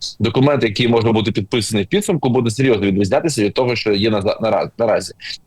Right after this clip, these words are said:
Це перше, і це, я думаю, найголовніше зараз. А друге, що ще важливіше,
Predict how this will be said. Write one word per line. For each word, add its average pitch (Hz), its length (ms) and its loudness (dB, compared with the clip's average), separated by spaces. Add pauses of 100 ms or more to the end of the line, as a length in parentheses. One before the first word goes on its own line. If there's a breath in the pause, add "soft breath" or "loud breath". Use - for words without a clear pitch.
(160)
Це 110 60 -2
перше, 92 420 0
і 87 60 -2
це, 117 120 0
я 104 80 4
думаю, 104 220 2
найголовніше 107 580 2
зараз. - 340 -6 (300 loud breath)
А 104 120 2
друге, 208 460 2
що - 160 -2
ще 123 180 0
важливіше, 101 600 2